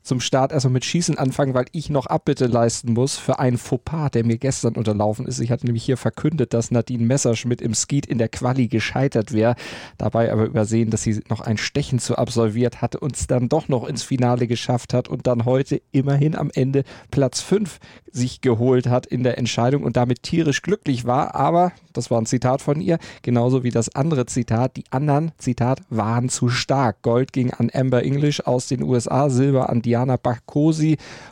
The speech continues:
und Bronze an Wei Meng. Und bei den Herren, da gewann Vincent Hancock Gold. Der kommt aus den U S A vor Jasper Hansen aus Dänemark und Abdullah Al-Rashidi aus Kuwait. Und die Goldmedaille im Bogenschießen der Herren,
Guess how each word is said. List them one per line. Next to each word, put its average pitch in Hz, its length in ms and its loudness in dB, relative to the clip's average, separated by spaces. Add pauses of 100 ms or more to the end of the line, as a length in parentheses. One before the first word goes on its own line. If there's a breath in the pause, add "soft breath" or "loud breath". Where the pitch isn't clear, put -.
(100)
und 120 240 0
Bronze 117 440 0
an 101 320 0
Wei 107 400 2
Meng. 127 520 2
Und 160 300 -2
bei 135 120 4
den 117 160 2
Herren, 131 220 2
da 113 100 2
gewann 107 360 0
Vincent 113 440 -2
Hancock 120 640 0
Gold. 117 340 2 (300 loud breath)
Der - 80 -4
kommt 107 180 -4
aus - 120 -4
den 113 120 -2
U 110 80 0
S 95 100 0
A 107 180 0
vor 98 220 -2
Jasper 98 460 -2
Hansen 101 400 0
aus - 160 -4
Dänemark 95 500 0
und 127 140 -2
Abdullah 113 580 0
Al-Rashidi 107 1000 -2
aus 117 280 -2
Kuwait. 135 480 0 (340 loud breath)
Und 135 160 -2
die 127 80 2
Goldmedaille 127 520 2
im 117 120 2
Bogenschießen 143 560 0
der 120 140 4
Herren, 135 380 0